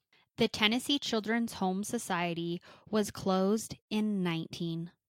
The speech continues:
fifty. Over the years of Georgia Tann's crimes, only nineteen of the children who died at the Tennessee Children's Home Society were buried with no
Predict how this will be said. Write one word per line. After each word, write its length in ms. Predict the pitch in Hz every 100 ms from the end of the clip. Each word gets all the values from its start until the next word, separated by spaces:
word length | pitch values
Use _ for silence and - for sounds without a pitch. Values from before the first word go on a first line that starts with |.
| _
fifty. 640 | - - - - - - - _ _ _ _ _ _ _ - -
Over 340 | 214 226 269
the 120 | 285 311
years 520 | 226 202 196 196 196
of 220 | 196 180
Georgia 400 | - 185 190 240
Tann's 560 | 240 - 175 175 202 208
crimes, 680 | - 165 156 165 185 196 - - - _
only 340 | 208 202 196 190
nineteen 680 | 185 180 185 214 - 254 247
of 140 | 262
the 120 | 269
children 540 | 262 - 190 185 190 196
who 120 | 185
died 300 | 175 156 170
at 100 | 196
the 80 | 220
Tennessee 460 | - 185 190 220
Children's 560 | 214 214 208 233 247 233
Home 340 | - 180 180
Society 680 | 175 - - 160 170 180 185
were 140 | 220 196
buried 460 | 190 180 190 233
with 300 | 220 190 -
no 640 | 180 180 175 170 165 165